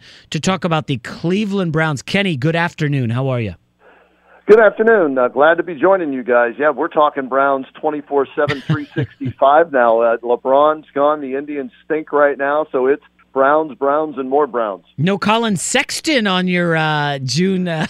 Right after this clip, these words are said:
Speaker 1: <laughs> docket, huh?
Speaker 2: No, uh-uh. We, we played into June four consecutive years, so it is a little different not, uh, being a part of these, uh, N B A finals. Uh, but, uh, you know, the Browns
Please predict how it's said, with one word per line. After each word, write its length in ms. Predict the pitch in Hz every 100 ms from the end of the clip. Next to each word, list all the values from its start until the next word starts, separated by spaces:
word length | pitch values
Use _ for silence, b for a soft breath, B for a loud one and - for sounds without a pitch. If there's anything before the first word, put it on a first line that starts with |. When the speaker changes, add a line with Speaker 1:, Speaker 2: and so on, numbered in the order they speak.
| - 208
Speaker 1:
<laughs> 220 | 180 143
docket, 460 | 202 180 - 175
huh? 240 | 147 208 233 b b _ _ b b 190 -
Speaker 2:
No, 600 | 160 175 180 185 170 143
uh-uh. 400 | 165 - 143 139
We, 140 | 135 156
we 320 | 151 170 170 -
played 280 | 190 214
into 220 | 202 196 165
June 460 | 117 170 170 143 -
four 200 | 175 180
consecutive 720 | 160 147 175 165 - 143 127
years, 260 | 160 156 -
so 120 | 139
it 60 | 135
is 140 | 160
a 60 | 139
little 320 | 143 143 135
different 380 | 151 147 131 123
not, 260 | 135 139 -
uh, 160 | 131
being 260 | 127 139 131
a 60 | 123
part 260 | 143 143
of 120 | 127
these, 180 | 131 123 113
uh, 80 | 120 135
N 140 | 139
B 140 | 131
A 120 | 127 117
finals. 440 | - 139 131 117 117
Uh, 160 | 123 113 - b b -
but, 240 | 123 120 127
uh, 160 | 120
you 160 | 120 147
know, 180 | 127 - -
the 100 | 123
Browns 500 | 131 147 156 156